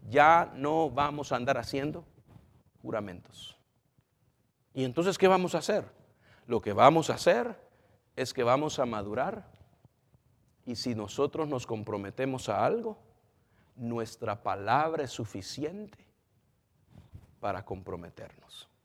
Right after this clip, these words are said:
Así que dice Cristo ahí en el versículo, ah, último, s-, que nuestro sí sea sí y que nuestro no sea no.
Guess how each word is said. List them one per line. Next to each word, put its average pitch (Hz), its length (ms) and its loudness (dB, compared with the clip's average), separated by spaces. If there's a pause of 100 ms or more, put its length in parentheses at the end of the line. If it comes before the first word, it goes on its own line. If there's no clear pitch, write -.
(140)
Así 139 260 4
que 156 120 10
dice 156 260 10
Cristo 165 340 6
ahí 147 140 8
en 165 60 6
el 160 80 6
versículo, 139 640 4
ah, 123 160 8
último, 151 500 4 (260)
s-, - 320 -10
que 147 140 6
nuestro 131 420 4
sí 226 460 4
sea 269 420 12 (560)
sí - 480 6 (160)
y 160 120 6
que 170 120 6
nuestro 156 400 8
no 175 220 10
sea 277 420 12 (420)
no. 131 320 8